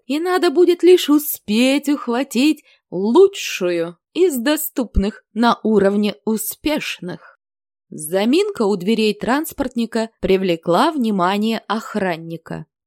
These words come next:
Подтянутый старичок оказался заядлым собачником, но не преминул вступить в беседу, то и дело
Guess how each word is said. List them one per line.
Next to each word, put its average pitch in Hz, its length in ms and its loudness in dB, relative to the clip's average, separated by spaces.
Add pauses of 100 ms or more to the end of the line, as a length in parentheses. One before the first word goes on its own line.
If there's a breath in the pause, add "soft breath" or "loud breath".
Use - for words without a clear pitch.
Подтянутый 269 880 -2
старичок 320 760 -2
оказался 214 720 0
заядлым 302 580 0
собачником, 185 960 -4 (180)
но 233 480 0
не 220 260 2
преминул 285 640 2
вступить 269 540 -2
в 277 120 -8
беседу, 190 680 2 (100)
то 359 260 2
и 247 200 0
дело 269 500 0